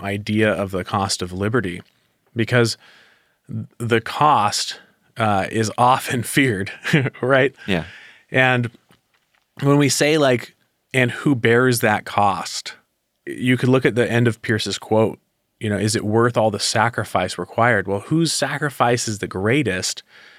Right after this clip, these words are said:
Speaker 1: when you embrace liberty? Like, if you look at sort of this construct of the pyramid of society, the Reds have everything to gain.
Speaker 2: Mm-hmm.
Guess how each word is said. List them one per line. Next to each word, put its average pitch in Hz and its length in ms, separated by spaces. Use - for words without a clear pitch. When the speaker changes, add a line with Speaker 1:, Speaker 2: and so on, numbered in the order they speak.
Speaker 1:
when 117 320
you 123 180
embrace 104 800
liberty? 110 600
Like, 123 140
if 123 100
you 131 100
look 151 240
at 151 220
sort 139 280
of 120 140
this 113 280
construct 123 720
of 95 180
the 98 80
pyramid 101 720
of 101 100
society, 98 600
the 120 80
Reds 156 580
have 123 260
everything 131 400
to 104 60
gain. 92 360
Speaker 2:
Mm-hmm. 92 200